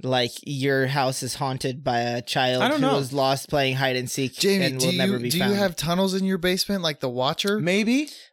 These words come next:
Speaker 1: Oh.
Speaker 3: You don't know about?
Speaker 2: Maybe, because there still is, there's, um,
Speaker 1: Hey, I have a question.
Speaker 2: Yes.
Speaker 1: Okay, go ahead.
Speaker 2: No, go for it.
Speaker 1: Why was gonna
Speaker 3: Why
Speaker 1: talk
Speaker 3: did
Speaker 1: about
Speaker 3: they
Speaker 1: the
Speaker 3: put
Speaker 1: Watcher.
Speaker 3: a camera at the mailbox?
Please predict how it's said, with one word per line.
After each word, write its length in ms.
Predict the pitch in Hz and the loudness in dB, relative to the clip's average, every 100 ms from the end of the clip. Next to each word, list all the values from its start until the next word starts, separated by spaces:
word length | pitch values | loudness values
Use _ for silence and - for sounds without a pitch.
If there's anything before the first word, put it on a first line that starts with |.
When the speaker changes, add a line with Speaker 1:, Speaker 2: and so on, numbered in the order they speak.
| - | -2
Speaker 1:
Oh. 300 | 139 151 151 | 2 4 4
Speaker 3:
You 60 | 156 | 2
don't 260 | 156 151 143 | 0 0 0
know 200 | 139 175 | 0 0
about? 300 | 180 190 214 | 2 2 2
Speaker 2:
Maybe, 300 | 175 190 233 | 2 2 2
because 420 | 185 - 180 160 | 0 0 -2 0
there 160 | 175 | 0
still 420 | 170 - 185 208 202 | 0 0 2 2 2
is, 400 | 165 175 170 - | 0 0 0 -2
there's, 380 | 160 156 147 139 | -2 -2 -2 0
um, 400 | 139 135 127 120 - | 0 0 -2 -6 -4
Speaker 1:
Hey, 60 | - 339 | 2 4
I 80 | |
have 100 | 330 | 4
a 40 | 220 | 2
question. 520 | - 131 - 147 185 - - | 0 -2 -2 -2 -4 -8 -4
Speaker 2:
Yes. 180 | 139 | 0
Speaker 1:
Okay, 100 | 131 117 | 0 0
go 120 | 156 | 0
ahead. 200 | 131 110 - | 0 -2 -2
Speaker 2:
No, 240 | 175 175 | 0 0
go 160 | 143 160 | 0 -4
for 240 | - 123 | -2 -4
it. 140 | 117 - | -4 -2
Speaker 1:
Why 260 | 165 165 165 | 2 4 4
was 180 | 156 | 0
gonna 180 | - 147 | -2 0
Speaker 3:
Why 80 | 147 | 2
Speaker 1:
talk 60 | 156 | 4
Speaker 3:
did 40 | |
Speaker 1:
about 60 | 151 | 2
Speaker 3:
they 40 | 156 | 2
Speaker 1:
the 80 | 156 | 2
Speaker 3:
put 40 | 147 | 2
Speaker 1:
Watcher. 180 | 123 147 | 2 2
Speaker 3:
a 40 | |
camera 160 | 139 135 | 2 0
at 80 | 131 | 0
the 60 | |
mailbox? 580 | 123 123 110 113 - - | -2 0 -2 -4 -8 -20